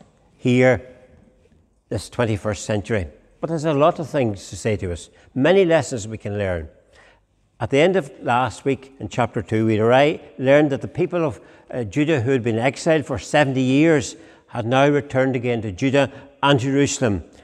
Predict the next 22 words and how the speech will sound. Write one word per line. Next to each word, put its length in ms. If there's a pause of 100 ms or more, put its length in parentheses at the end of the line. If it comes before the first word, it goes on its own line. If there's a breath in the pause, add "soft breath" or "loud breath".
(160 soft breath)
And 160
there 240
they'd 220
give 180
free 300
will 160
offerings 500 (200 loud breath)
for 140
the 80
rebuilding 500
of 120
God's 340
house, 360
because 280
the 60
temple 480 (260 loud breath)
had 180
been 140
destroyed 540
by 120
the 80
Babylonians 760